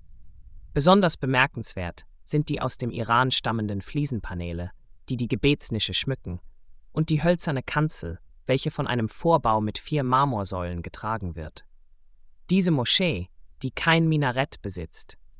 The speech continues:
wurde traditionell als Trauermoschee genutzt, besonders in Verbindung mit dem angrenzenden iranischen Friedhof.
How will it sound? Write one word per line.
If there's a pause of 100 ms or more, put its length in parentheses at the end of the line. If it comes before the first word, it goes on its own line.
(100)
wurde
traditionell
als
Trauermoschee
genutzt, (300)
besonders
in
Verbindung
mit
dem
angrenzenden
iranischen
Friedhof.